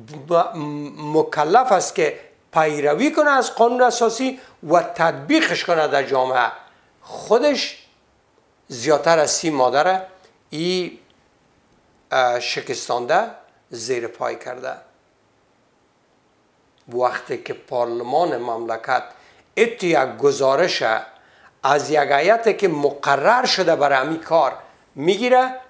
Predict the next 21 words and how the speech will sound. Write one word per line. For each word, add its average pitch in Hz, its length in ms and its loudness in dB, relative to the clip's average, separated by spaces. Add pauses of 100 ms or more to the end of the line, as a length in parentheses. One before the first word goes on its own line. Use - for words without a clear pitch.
(220)
وظیفه 131 560 0
داره 151 260 2
که 156 160 -10
این 127 100 -4
مسئله 117 420 -2
را 120 100 -2
بسیار 127 560 0
جدی 127 300 -6
بگیره 220 420 2 (360)
و 123 160 2
باید 254 560 2
که 233 120 0
رئیس 190 300 2
جمهور 180 400 2 (880)
سلب 131 460 -2
صلاحیت 113 600 0
شود. 123 340 -10 (440)
هنوزه 156 400 4
در 156 180 2
افغانستان 135 600 -2
مردم 127 420 -2